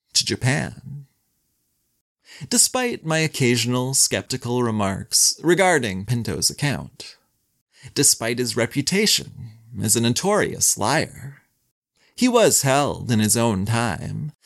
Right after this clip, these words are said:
to be something of an expert, and consulted as such upon returning to Portugal.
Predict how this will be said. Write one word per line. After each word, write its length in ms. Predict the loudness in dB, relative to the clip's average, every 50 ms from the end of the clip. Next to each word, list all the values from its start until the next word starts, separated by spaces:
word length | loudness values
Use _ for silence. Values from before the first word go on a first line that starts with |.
| -12 -4
to 80 | -2 0
be 120 | 0 2
something 640 | 2 2 0 0 -4 -4 -4 -4 -4 -2 -4 -4 -4
of 100 | -2 -2
an 80 | 0 0
expert, 800 | 0 0 0 0 -2 -2 -2 -10 -14 -16 -16 -12 -12 -10 -10 -12 _ _ _ _ _ -4
and 200 | 0 2 2 2
consulted 600 | 2 2 2 2 2 2 0 -2 -2 -4 -6 -4
as 140 | -4 -2 0
such 680 | 0 0 -2 -6 -12 -12 -8 -6 -4 -4 -4 -8 -8 -4 -2
upon 340 | -2 0 2 2 2 4
returning 500 | 2 0 0 0 -2 -2 -2 -4 -4 -6
to 80 | -8 -8
Portugal. 800 | -4 0 0 0 0 0 -4 -4 -8 -12 -18 -18 -18 -18 _